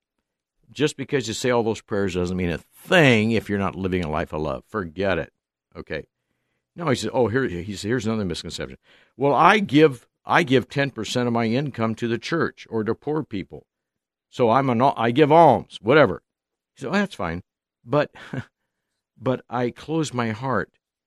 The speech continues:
to all gentle and forgiving feelings toward those who are opposed to me, pe-, people who are opposed to me, and, uh, I hate 'em."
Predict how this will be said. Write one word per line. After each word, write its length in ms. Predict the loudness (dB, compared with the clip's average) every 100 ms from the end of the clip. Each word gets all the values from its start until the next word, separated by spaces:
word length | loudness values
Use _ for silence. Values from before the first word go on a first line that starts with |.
| _ _ -10
to 160 | -4
all 180 | -2 -2
gentle 500 | -2 -2 -2 -2 -4
and 220 | -4 -6 -12 _ _ _
forgiving 480 | -10 -6 -2 -2 -2
feelings 500 | -4 -6 -2 -2 -4
toward 280 | -6 -6 -2
those 360 | 0 0 -2 -8 _ _ _
who 100 | -4
are 80 | -4
opposed 420 | -4 0 0 0
to 60 |
me, 120 | -6 -8
pe-, 220 | -8 -10
people 380 | -8 -10 -6 -4
who 80 |
are 80 | -4
opposed 380 | -6 -4 -4 -4
to 60 | -4
me, 280 | -2 -4 -10 _ _ _ _
and, 240 | -8 -6 -6 _ _ _ _
uh, 280 | -10 -8 -8 -12 _ _ _ _ _
I 140 | -8 -2
hate 220 | 0 0
'em." 160 | -2